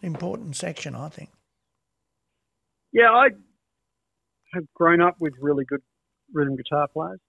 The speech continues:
Speaker 2: Um, I mean, I think Chris Farley's probably one of the best ones I've ever played with. Like, you know, the, in the tradition of the Rob Rileys, like, and the Tats,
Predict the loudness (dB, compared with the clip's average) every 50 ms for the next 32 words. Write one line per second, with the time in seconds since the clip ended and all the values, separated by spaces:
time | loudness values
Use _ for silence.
0 | _ -20 -20 -14 -10 -8 -6 -6 -6 -8 -10 -14 -16 _ _ _ _ _ _ _
1 | _ _ _ _ _ _ _ _ _ _ _ _ _ _ _ _ _ _ _ 2
2 | 2 2 2 2 0 -2 -2 -2 -4 -6 -6 -8 -10 -10 -10 -4 _ 0 0 0
3 | -2 -4 -6 _ -10 -6 -4 -6 -6 -6 _ _ _ _ _ _ _ _ _ _
4 | _ -8 -6 -6 -6 -6 -6 -6 -8 -6 -6 -10 -10 -8 -10 -12 -14 -14 -16 -20
5 | _ -4 -4 -4 -4 -6 -10 -12 -12 -16 -16 -14 -8 -6 -6 -6 -4 -2 -4 -4
6 | -4 _ _ _ _ _ _ _ -8 -6 -4 -2 -2 0 0 0 0 0 0 0
7 | 2 4 6 6 6 6 6 6 8 8 6 6 4 0 -4 -8 -10 -10 _ _
8 | -10 -8 -8 0 2 4 4 4 2 -2